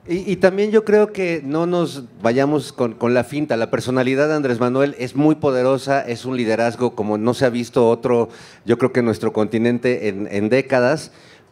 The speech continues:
pero, eh, las cosas pasaron al revés. La sociedad se empezó a organizar desde hace mucho tiempo en este país, ha, se ha venido organizando en cada estado de la República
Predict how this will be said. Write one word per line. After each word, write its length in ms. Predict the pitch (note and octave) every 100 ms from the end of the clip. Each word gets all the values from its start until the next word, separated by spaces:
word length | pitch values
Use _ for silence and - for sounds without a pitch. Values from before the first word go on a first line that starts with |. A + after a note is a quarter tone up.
| -
pero, 560 | C3+ C3 C3+ C#3 A2+ - - _
eh, 560 | G2+ C3+ C3+ C3+ C3 - - -
las 220 | C3+ C3+
cosas 260 | - E3+ F3+
pasaron 400 | D#3+ C#3 D3+ D3
al 80 | A#2
revés. 480 | G#2+ A#2+ C3+ - - - _ -
La 160 | A2+ C3
sociedad 460 | C3+ A#2+ C#3+ C#3+
se 120 | D3 D#3
empezó 240 | C3 D#3
a 20 |
organizar 720 | C#3+ C#3 B2+ A#2+ C#3 B2+ C3+
desde 200 | A#2 A2
hace 200 | B2 A#2+
mucho 340 | A2+ C#3 D3 D#3
tiempo 300 | C#3 C3 C3+
en 100 | A#2+
este 220 | A#2 C3
país, 560 | - G#2+ A2+ C#3 C#3+ - - - - -
ha, 200 | A#2+ C3 C3+
se 160 | -
ha 40 | C#3
venido 280 | C#3 D3 C#3+
organizando 500 | B2+ A#2+ A#2+ C3 C3
en 80 |
cada 240 | C3 C#3 D3+
estado 300 | - C#3+ C#3
de 80 | A#2+
la 100 | A2
República 680 | A2 C3 A#2+ A#2+ - B2